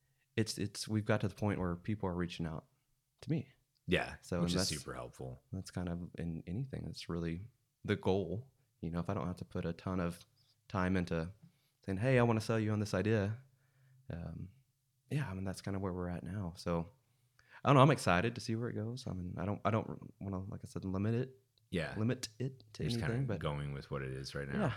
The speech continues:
Speaker 1: Yeah, yeah. So there is a, a planning of, s-, you know, hey, the, we only have so much time
Speaker 2: Right.
Speaker 1: to be able to film 'cause, you know, we're, we have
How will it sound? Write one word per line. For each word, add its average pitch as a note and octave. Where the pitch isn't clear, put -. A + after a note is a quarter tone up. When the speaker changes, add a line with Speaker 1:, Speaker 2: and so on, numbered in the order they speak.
Speaker 1:
Yeah, B2
yeah. A#2
So G2+
there A#2
is A2
a, F#2
a F2+
planning F2+
of, D#2+
s-, -
you F2
know, D#2+
hey, D2+
the, -
we F2+
only F#2
have D#2+
so F2+
much D2+
time F2+
Speaker 2:
Right. C#2
Speaker 1:
to -
be F2
able D#2+
to E2
film E2
'cause, E2+
you E2+
know, E2
we're, F2
we F2+
have F2